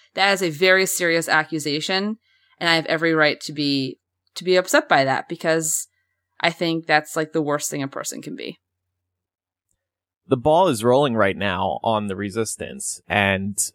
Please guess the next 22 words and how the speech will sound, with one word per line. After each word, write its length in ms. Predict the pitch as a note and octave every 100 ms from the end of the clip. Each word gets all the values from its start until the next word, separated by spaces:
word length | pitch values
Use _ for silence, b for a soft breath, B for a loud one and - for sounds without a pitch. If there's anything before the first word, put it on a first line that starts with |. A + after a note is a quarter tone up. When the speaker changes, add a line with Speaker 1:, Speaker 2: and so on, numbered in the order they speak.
| _ _ -
Speaker 2:
um, 480 | G2+ F2+ F2+ F#2+ G#2 _ _
in 400 | - A2 G2 G2 - _
another 300 | B2 B2+ A#2+
week 240 | A2+ G#2+ A2+
or 40 |
two, 200 | - A2
I 100 | G#2
wanna 200 | G#2+ G#2
talk 260 | A#2 G#2+ A2
about 240 | G2 F#2+
a 40 | G2
project 420 | G2+ G2+ G2 F#2+
that 80 | F#2
I 40 |
started 300 | G2 G#2 G2
working 340 | G2 G#2 A#2+ G#2
on 140 | G2+
recently. 560 | G2 - G2+ F#2+ F2+ - b b b b
Um, 380 | - G#2 F#2+ F#2+ -
but 180 | B2+
people 300 | - F#3+ A#3+
are, 220 | A3+ F3+